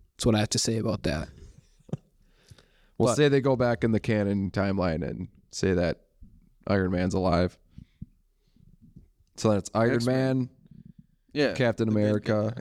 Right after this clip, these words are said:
Speaker 2: yeah, the good characters, and then
Speaker 1: Chris
Speaker 2: it's
Speaker 1: Hemsworth, not Thor, just Chris Hemsworth.
Speaker 2: Yeah.
Speaker 3: <laughs> Yeah.
Speaker 2: <laughs> And then his brother.
Speaker 1: Yeah, his brothers, potentially.
Speaker 3: Uh,
Speaker 2: No, I think it's Joey and
Speaker 3: no, he's doing Center now or whatever, isn't he?
Speaker 1: Sports Center.
Speaker 3: Mindful app.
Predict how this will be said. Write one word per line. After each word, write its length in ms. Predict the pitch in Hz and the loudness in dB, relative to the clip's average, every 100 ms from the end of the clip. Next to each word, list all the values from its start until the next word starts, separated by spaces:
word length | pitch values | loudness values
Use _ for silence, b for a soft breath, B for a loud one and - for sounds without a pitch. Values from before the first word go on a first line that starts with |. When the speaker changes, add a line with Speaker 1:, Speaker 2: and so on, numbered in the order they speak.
| 113 | 0
Speaker 2:
yeah, 80 | 98 | 0
the 100 | 95 | 0
good 380 | 92 107 95 - | 2 0 0 -2
characters, 460 | 104 98 104 95 | 0 0 -2 -4
and 80 | 101 | 0
then 80 | 101 | 0
Speaker 1:
Chris 260 | 123 147 143 | 2 0 0
Speaker 2:
it's 20 | |
Speaker 1:
Hemsworth, 680 | 135 131 135 135 131 - - | 0 0 2 2 0 -6 -4
not 320 | 127 120 107 | 0 0 0
Thor, 240 | 120 117 | 0 2
just 220 | 120 117 - | 0 -2 -2
Chris 220 | 117 - | -2 -2
Hemsworth. 600 | 113 113 113 110 143 - | -4 -2 -2 -4 -6 -2
Speaker 2:
Yeah. 200 | 165 160 - | 0 0 0
Speaker 3:
<laughs> 240 | 143 117 151 - | -2 0 -4 -4
Yeah. 80 | 110 | -12
Speaker 2:
<laughs> 40 | - | -2
And 120 | 110 | 0
then 60 | 110 | 2
his 120 | 101 | 0
brother. 380 | 110 107 107 120 - | 2 2 2 -2 -4
Speaker 1:
Yeah, 240 | 135 110 | -4 -4
his 180 | 110 127 | -6 -6
brothers, 640 | 131 120 120 143 180 - - - | -2 0 2 4 4 0 -12 -6
potentially. 480 | 165 175 165 190 190 _ _ _ - | -2 -2 0 -2 -4 _ _ _ -6
Speaker 3:
Uh, 180 | 92 - - _ _ _ _ _ _ - - | -6 -6 -14 _ _ _ _ _ _ -20 -10
Speaker 2:
No, 160 | 92 95 | -2 2
I 80 | 92 | 2
think 220 | 101 90 | 2 0
it's 160 | 78 80 | -4 -4
Joey 480 | 87 87 90 82 | 0 2 2 2
and 320 | 85 - 95 95 | 0 -2 -6 -6
Speaker 3:
no, 160 | 104 | -4
he's 180 | 120 123 | -2 -2
doing 260 | 127 127 117 | -2 -4 -2
Center 400 | - 127 120 110 | -2 -2 -2 -4
now 200 | 104 95 | -4 -6
or 120 | 101 | -6
whatever, 440 | 107 95 90 107 - b b | -6 -6 -8 -10 -14 b b
isn't 200 | 120 123 | -8 -2
he? 140 | 127 139 | -2 -2
Speaker 1:
Sports 380 | - 135 117 - | -2 0 2 0
Center. 240 | 127 131 | -2 -2
Speaker 3:
Mindful 460 | 123 117 117 127 123 | -2 -2 -2 0 0
app. 220 | 127 127 | 0 -4